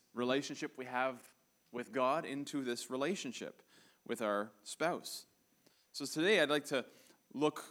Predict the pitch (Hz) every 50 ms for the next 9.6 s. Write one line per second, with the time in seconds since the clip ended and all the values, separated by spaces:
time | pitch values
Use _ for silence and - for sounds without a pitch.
0 | - - - 127 - - 110 120 135 160 196 214 - - 156 127 107 110 113 131
1 | 131 117 127 143 143 156 151 - 156 131 - 165 165 143 117 123 123 127 127 -
2 | - 127 127 120 - 139 139 131 131 135 127 - - - 117 107 107 110 113 110
3 | - - - - - - - - _ - - 110 123 117 - 123 - - 123 117
4 | 113 110 120 107 101 98 104 - 113 101 101 - - 139 135 117 95 92 - 113
5 | 107 104 - - 104 101 95 - - - 135 127 120 117 113 107 104 98 113 123
6 | - 139 131 131 127 - 120 110 107 101 - - 113 110 101 104 107 107 117 131
7 | 131 139 139 139 139 135 - - - - - - - 120 120 113 110 - - 151
8 | 147 139 139 135 127 120 117 117 127 139 143 135 120 113 98 113 117 120 123 120
9 | 113 113 107 - - 113 110 110 123 160 208